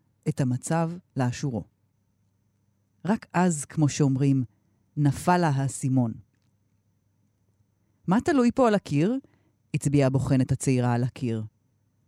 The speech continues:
האיש הזקן הסתכל על שעון הקיר שעל הקיר, ולא זכר איך קוראים לו. "תן לי בבקשה ארבע מילים שמתחילות באות ב'",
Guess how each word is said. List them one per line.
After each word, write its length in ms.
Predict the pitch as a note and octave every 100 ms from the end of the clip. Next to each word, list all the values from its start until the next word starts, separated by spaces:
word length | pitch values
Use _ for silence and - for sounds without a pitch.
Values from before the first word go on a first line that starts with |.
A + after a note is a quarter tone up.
| _ _ _ _ _ _ _ _ _ _ _ C3
האיש 240 | C#3 G#3
הזקן 520 | D3+ C3 - C#3+ C#3 C#3+ _ _ _ -
הסתכל 440 | C3 - C#3+ - F3+
על 200 | F3 D3+
שעון 380 | - C3+ C#3
הקיר 320 | C3 - B2+ B2
שעל 360 | - - C3
הקיר, 380 | B2+ - A#2 A2+ B2 _ _ _ _ -
ולא 280 | B2 C3+ D3+
זכר 460 | D#3 C3 A2 D3 D#3+ -
איך 180 | D3+ A#2+
קוראים 440 | - B2+ B2+ B2+ A#2
לו. 120 | G#2 - _ _ _ _ _ _ _ _ _ _ _ _ _ _ _ _ _ -
"תן 140 | C#4
לי 80 | F4
בבקשה 520 | E4 B3+ G#3 A#3+ A#3+ F3+
ארבע 280 | D#3+ F#3
מילים 500 | B3 A#3 G3 G3+ G#3 A3 _ -
שמתחילות 680 | - C#3 B2+ - D#3 A3
באות 280 | F3+ D3+ E3
ב'", 100 | C3+